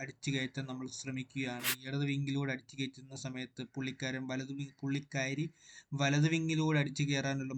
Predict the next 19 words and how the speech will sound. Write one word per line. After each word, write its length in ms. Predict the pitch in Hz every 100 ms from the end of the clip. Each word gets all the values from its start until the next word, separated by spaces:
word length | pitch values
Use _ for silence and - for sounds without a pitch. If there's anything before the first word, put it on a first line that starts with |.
| 127
മറുമരുന്നുമായിട്ട് 720 | 127 139 143 143 143 135 131 127
വന്നേക്കുകയാണ്. 480 | 127 127 123 127 123
വലത് 220 | 127 131 139
വിങ്ങിലൂടെ 420 | 143 143 147 139 131
വന്ന 220 | 127 135 147
സ്ഥിതിക്ക് 480 | 131 127 117 - 131 - - - - 139
ആ 40 | 131
വലത് 260 | 127 135 139
വിങ്ങിലൂടെ 400 | 143 139 143 143 135
വന്ന 200 | 131 135 131
ആ 100 | 135 135 131
മൂവ്മെന്റ് 420 | 127 135 135 135 131
എനിക്ക് 180 | 127 135
അങ്ങോട്ട് 220 | 131 -
കൂ-, 180 | 131 131 131
ഇഷ്ടപ്പെട്ടില്ല. 400 | - 147 147 - - 139
അതുകൊണ്ട് 280 | - 135 135
തന്നെ 200 | 135 135 131
ഞാൻ 160 | 131